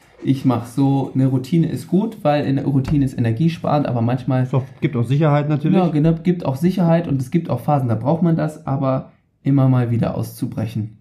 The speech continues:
Speaker 1: Und ich finde, das ist ganz wichtig. Und da mal von dieser Autobahn abzu-, abzufahren, mal eine Ausfahrt zu nehmen,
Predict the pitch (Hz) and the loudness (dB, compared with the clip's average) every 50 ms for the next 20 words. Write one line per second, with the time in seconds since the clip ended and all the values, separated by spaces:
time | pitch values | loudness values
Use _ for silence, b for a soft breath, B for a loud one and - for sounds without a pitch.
0 | _ - - 120 113 - - 131 131 131 127 127 - - 127 113 110 - 131 127 | _ -6 -4 -4 -4 -2 -2 0 0 0 0 -2 -2 -2 -2 -2 0 0 0 -2
1 | 123 - 120 110 - 101 107 120 123 127 123 120 - 131 127 117 113 - - - | 0 -2 -4 -4 -4 -4 -2 0 2 2 2 2 2 2 2 2 0 -2 0 0
2 | 135 139 - 131 123 127 123 123 131 135 - - - - 139 127 127 - - 135 | 0 0 0 2 2 2 2 2 0 -2 -6 -8 -6 -4 -4 -4 -4 -2 -4 -4
3 | - - 147 135 - - 135 127 127 123 123 123 - - 139 135 - - 135 131 | -2 -2 -4 -4 -2 0 0 2 2 2 2 2 2 0 0 -2 0 -2 -2 -2
4 | - - 135 123 120 123 123 117 b | 0 -2 -2 0 0 -2 -4 -6 b